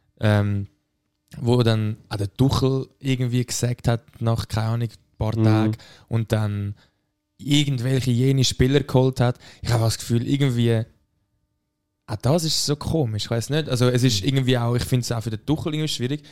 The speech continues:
Speaker 1: Es kommen irgendwie zehn neue Spieler rein und dann da irgendwie gerade etwas aufbauen.
Speaker 2: Ja.
Speaker 1: Die Chemie ist irgendwie weg. Das ist einfach,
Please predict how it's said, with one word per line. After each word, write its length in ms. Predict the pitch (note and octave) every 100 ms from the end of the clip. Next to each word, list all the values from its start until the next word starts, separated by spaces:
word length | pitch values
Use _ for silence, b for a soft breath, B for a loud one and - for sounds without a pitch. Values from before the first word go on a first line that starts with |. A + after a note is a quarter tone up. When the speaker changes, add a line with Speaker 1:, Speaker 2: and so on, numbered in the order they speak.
| b b
Speaker 1:
Es 120 | - C3
kommen 160 | B2+
irgendwie 280 | B2+ B2 A#2
zehn 320 | - B2+ C#3+
neue 220 | C#3 C3
Spieler 440 | A#2+ - C#3 D3+ D3+
rein 560 | D3 D3 C#3+ D3 D3 B B B B -
und 200 | B2 A#2
dann 140 | B2
da 180 | B2 B2
irgendwie 200 | B2 B2
gerade 180 | B2 A#2+
etwas 240 | A#2 A#2
aufbauen. 600 | B2 C#3+ C#3+ C3+ C3 C3 B2+
Speaker 2:
Ja. 300 | A#2 G#2+ A2+
Speaker 1:
Die 80 | A2+
Chemie 340 | B2+ B2 C3 C#3+
ist 100 | C#3
irgendwie 320 | C#3 C3+ B2+
weg. 320 | C3 C3+ -
Das 100 | - - - _ _ -
ist 120 | -
einfach, 180 | G#2+